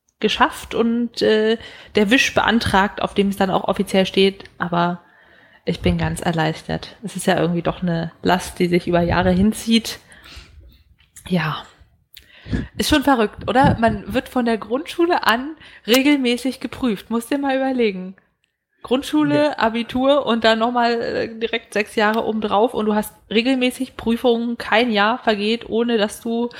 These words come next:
Speaker 1: Panikanfälle hast, weil du denkst, du fällst durch, du weißt was nicht. Und jetzt ist das auf einmal weg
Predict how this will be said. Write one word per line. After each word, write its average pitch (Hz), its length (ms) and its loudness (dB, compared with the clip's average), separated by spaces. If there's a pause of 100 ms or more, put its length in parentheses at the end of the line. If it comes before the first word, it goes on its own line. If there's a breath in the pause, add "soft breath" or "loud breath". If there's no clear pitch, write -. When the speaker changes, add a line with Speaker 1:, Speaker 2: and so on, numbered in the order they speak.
(880 loud breath)
Speaker 1:
Panikanfälle 269 1040 4
hast, 277 340 2
weil 214 120 4
du 226 100 6
denkst, 233 520 -2 (420 loud breath)
du - 80 -12
fällst - 320 -6
durch, 254 320 2
du 202 120 0
weißt 233 300 0
was 254 160 -4
nicht. 262 280 -4
Und 185 180 -2
jetzt 220 300 2
ist - 140 -4
das 202 100 -4
auf 196 160 -4
einmal 190 320 2
weg - 280 -2